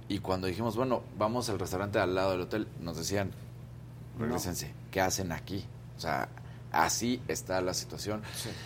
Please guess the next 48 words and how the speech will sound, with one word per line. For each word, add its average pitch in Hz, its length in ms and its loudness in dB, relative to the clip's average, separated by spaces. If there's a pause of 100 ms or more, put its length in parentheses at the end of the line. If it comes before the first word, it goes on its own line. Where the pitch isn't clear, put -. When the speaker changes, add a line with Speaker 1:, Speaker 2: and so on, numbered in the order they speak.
(120)
Speaker 1:
Pero 120 140 8
así 113 80 4
está 151 140 8
la 185 80 10
situación 120 320 6
en 147 80 4
todo 143 160 8
México, 151 340 6
como 117 220 10
bien 151 160 8
lo 156 60 8
dices, 170 340 8
te 107 140 8
da 104 120 10
miedo 139 320 8
y, 135 80 4 (220)
y 110 80 4
sí 120 120 6
es 131 80 6
como 135 200 4
de, 110 160 8 (380)
"Oigan, 151 420 6
este, 135 520 8 (320)
yo 147 120 0
soy 185 160 4
trabajador, 143 1000 8 (380)
eh, 131 300 10
yo 160 100 8
hablo 170 180 10
de 147 100 10
deporte, 156 760 8
no 180 140 6
me 190 100 8
maten, 170 500 8
¿no? 175 180 10
O 196 60 10
sea, 160 300 8 (120)
Speaker 3:
Sí. 196 120 0
Speaker 1:
soy 175 120 12
padre 180 280 10
de 143 60 10
familia". 165 840 10 (300)
Speaker 3:
Sí. 151 280 4 (200)
Speaker 1:
Y 123 60 6
dices, 160 380 8 (160)
"¿En 139 120 4
qué 175 160 6
momento?". 180 420 4